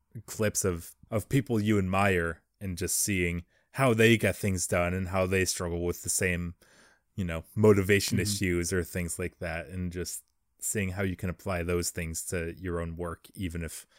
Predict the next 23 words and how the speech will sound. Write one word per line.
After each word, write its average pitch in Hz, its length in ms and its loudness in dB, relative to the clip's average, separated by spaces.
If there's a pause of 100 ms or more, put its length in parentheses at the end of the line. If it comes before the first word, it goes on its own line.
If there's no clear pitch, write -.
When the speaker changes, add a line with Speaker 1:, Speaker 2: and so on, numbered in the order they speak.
(500)
Speaker 1:
you 98 100 -6
know, 82 280 -4
I'm 117 160 6
working 120 280 4
with 101 180 2
no 110 180 6
budget, 101 460 0 (100)
he's 98 260 0
working 95 400 -2
with 90 140 -2
huge 92 300 -2
budgets, - 520 -6 (160)
but 87 260 -6
just - 220 -2
still, 85 240 -2 (300)
you 104 120 -4
know, 82 220 -2
Speaker 2:
<laughs> 190 120 -6
Speaker 1:
finding 101 340 2
that, 90 240 -2
that 95 220 -2
common 87 320 -2
ground. 82 380 -6